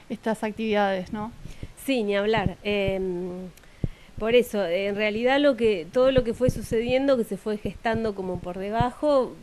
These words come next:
Speaker 2: se trató de todo eso, de combinar las distintas cosas. Combinar, eh, la necesidad de trabajo, porque es una fuente laboral
Speaker 1: Ujú.
Speaker 2: para los profesores, con las pautas de cuidado que tenemos que tener. Muchos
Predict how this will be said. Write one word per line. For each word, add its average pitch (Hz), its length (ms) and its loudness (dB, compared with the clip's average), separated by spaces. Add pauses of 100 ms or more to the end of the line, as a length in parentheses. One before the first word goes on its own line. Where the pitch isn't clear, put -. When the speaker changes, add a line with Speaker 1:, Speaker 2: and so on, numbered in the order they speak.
(320)
Speaker 2:
se 190 140 -8
trató 202 300 -4
de 240 80 2
todo 240 180 2
eso, 240 220 2
de 190 100 -6
combinar 196 460 -4
las 254 100 0
distintas 220 400 -4
cosas. 247 400 -4 (360)
Combinar, 208 520 0 (520)
eh, 180 560 -6 (120)
la 196 280 -2
necesidad 196 540 -4
de 240 80 2
trabajo, 247 880 0 (140)
porque 190 180 -6
es 196 100 -6
una 208 140 -4
fuente 220 380 0
laboral 208 340 0
Speaker 1:
Ujú. 220 60 -2
Speaker 2:
para 214 160 4
los 208 100 -2
profesores, 262 760 -2 (600)
con 202 280 -2
las 196 160 -4
pautas 214 500 -2
de 214 100 -2
cuidado 220 420 0
que 190 120 -6
tenemos 190 320 -4
que - 120 -12
tener. 254 520 0 (100)
Muchos 226 420 -4